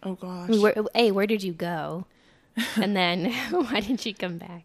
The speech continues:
Speaker 1: I mean, where did I go? That's a good question. I've been a lot of places in my life, but what brought me back was, I really couldn't honestly tell you what it was, but I was on a road trip with my friends, and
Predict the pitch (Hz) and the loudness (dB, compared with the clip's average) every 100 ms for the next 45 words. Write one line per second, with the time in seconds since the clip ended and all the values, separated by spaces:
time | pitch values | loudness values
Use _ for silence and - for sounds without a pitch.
0 | - 196 190 185 185 185 185 185 185 185 | -4 0 2 2 0 0 -2 -4 -4 -4
1 | 180 190 190 208 196 - 185 - 202 208 | -6 -8 -8 -8 -8 -6 -6 -6 -4 -2
2 | 196 190 185 185 190 190 190 180 196 196 | -2 -2 -2 -2 -2 -2 -2 -2 -6 -10
3 | - - 185 - - 190 - - 190 196 | -8 -8 -6 -6 -8 -10 -14 -6 -4 -4
4 | - - 196 190 185 185 190 180 185 185 | -6 -6 0 0 2 0 -2 -4 -4 -4
5 | 185 - 190 190 - - - - - 208 | -6 -4 -4 -4 -6 -10 -18 -20 -4 2
6 | 226 320 302 208 190 151 _ _ - 185 | 4 2 2 0 0 -4 _ _ -6 -4
7 | 180 180 185 180 180 175 170 196 175 - | -2 -4 -4 -4 -4 -6 -6 -4 -4 -4
8 | 175 185 196 190 185 180 190 180 180 185 | -4 -4 -4 -6 -4 -4 -6 -6 -4 -6
9 | 185 190 185 190 190 185 - 190 196 208 | -4 -4 -4 -4 -4 -4 -4 -2 0 0
10 | - - 196 196 220 | 0 -4 -4 -2 -2